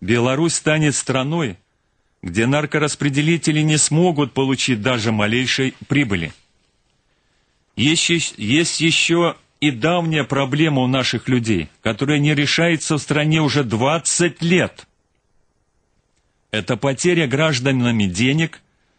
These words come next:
на горбачёвских сберегательных вкладах и по облигациям государственного беспроцентного займа девяностого года.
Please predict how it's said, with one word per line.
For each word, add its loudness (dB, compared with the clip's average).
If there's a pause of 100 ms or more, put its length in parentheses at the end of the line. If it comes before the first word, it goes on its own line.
(160)
на 0
горбачёвских 0
сберегательных 0
вкладах -4
и 0
по 0
облигациям 0
государственного -2 (240)
беспроцентного 0
займа 0
девяностого 0
года. -4